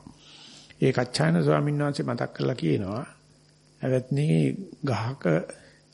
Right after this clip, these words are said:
අරටුවක් හොයන මිනිස්සේ ගහ දැකලා කඳත් ඉක්මවලා මුලත් ඉක්මවලා අතු දිගේ ගිහිල්ලා කොළයක හරි ගෙඩියක හරි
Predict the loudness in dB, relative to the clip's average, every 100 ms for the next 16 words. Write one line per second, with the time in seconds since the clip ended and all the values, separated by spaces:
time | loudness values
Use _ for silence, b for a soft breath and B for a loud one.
0 | -6 -2 0 -2 -2 4 4 4 0 0
1 | 0 0 -2 -4 -10 _ _ _ _ _
2 | _ _ _ _ _ _ _ _ -14 -6
3 | -2 0 2 0 -2 -6 -6 -10 -16 B
4 | B B B -4 0 0 0 0 -4 -2
5 | -2 -2 -4 -6 -12 b b b 2 2
6 | 0 -4 -4 -2 -2 -2 -6 -10 B B
7 | B -10 -4 -2 0 2 2 2 2 2
8 | 0 -6 -8 -14 2 4 8 6 6 0
9 | -6 -4 -4 -4 -8 _ _ b b b
10 | 0 4 6 6 6 2 0 0